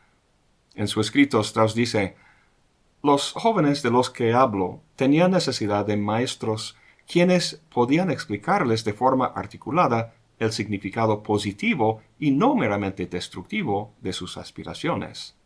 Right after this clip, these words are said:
Creían haber encontrado semejantes maestros en ese grupo de profesores y escritores,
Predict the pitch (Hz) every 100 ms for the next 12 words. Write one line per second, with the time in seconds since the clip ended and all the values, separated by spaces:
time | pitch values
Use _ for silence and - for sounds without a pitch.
0 | _ _ _ _ _ - - _ 139 160
1 | 196 165 165 110 117 135 135 139 131 120
2 | 120 113 107 101 117 131 98 95 95 98
3 | 98 - 104 104 123 143 151 127 120 120
4 | 107 101 95 90 - 85 120 110 107 95
5 | 87 - 95 180 117 101 -